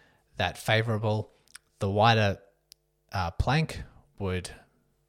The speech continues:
ensure, or not ensure, will reduce our likelihood of falling off. That plank is kind of like ideal mechanics.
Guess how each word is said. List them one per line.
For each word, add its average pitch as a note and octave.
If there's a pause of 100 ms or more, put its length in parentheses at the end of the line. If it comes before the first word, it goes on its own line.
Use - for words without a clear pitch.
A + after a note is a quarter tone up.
(280)
ensure, A2+
or G2
not E3
ensure, G2+
will G2
reduce C#3
our A2+
likelihood G#2
of F#2+
falling G2
off. - (560)
That C#3
plank G2+
is B2+
kind C#3+
of C3+
like A2+ (120)
ideal A2+
mechanics. F#2+